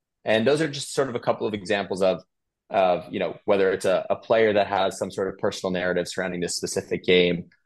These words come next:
or something that's super timely, or,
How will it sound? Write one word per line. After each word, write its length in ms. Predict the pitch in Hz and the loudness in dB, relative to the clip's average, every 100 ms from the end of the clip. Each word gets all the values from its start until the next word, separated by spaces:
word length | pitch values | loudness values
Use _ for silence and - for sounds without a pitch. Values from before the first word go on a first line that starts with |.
| _ | _
or 380 | - 104 98 92 | 0 6 8 6
something 340 | - 98 90 98 | 4 0 0 0
that's 240 | 92 - | -2 -2
super 200 | - 104 | -4 -4
timely, 760 | - 101 98 95 92 92 87 _ _ _ _ - | -4 -2 -2 0 -2 -4 -8 _ _ _ _ 0
or, 600 | 104 95 92 90 90 | 2 4 4 2 -2